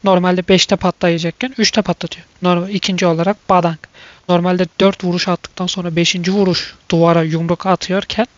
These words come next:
rakibe bu üç vuruşta oluyor. Sonra Hanzo. Hanzo beş vuruşta mesela birinci skillinin pasifini doldurup canavar yutacakken ya da rakibe skill atabilecekken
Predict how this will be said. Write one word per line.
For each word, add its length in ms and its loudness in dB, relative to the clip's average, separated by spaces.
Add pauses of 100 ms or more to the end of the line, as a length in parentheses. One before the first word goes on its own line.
rakibe 340 -2 (800)
bu 140 4
üç 200 2
vuruşta 300 -2
oluyor. 220 -6 (100)
Sonra 420 4
Hanzo. 260 -2
Hanzo 520 -2
beş 260 2
vuruşta 340 -4
mesela 440 -4 (760)
birinci 300 4
skillinin 420 -2
pasifini 500 0
doldurup 560 -6
canavar 380 0
yutacakken 500 -2
ya 180 -2
da 80 0
rakibe 420 -2 (200)
skill 280 -4
atabilecekken 640 0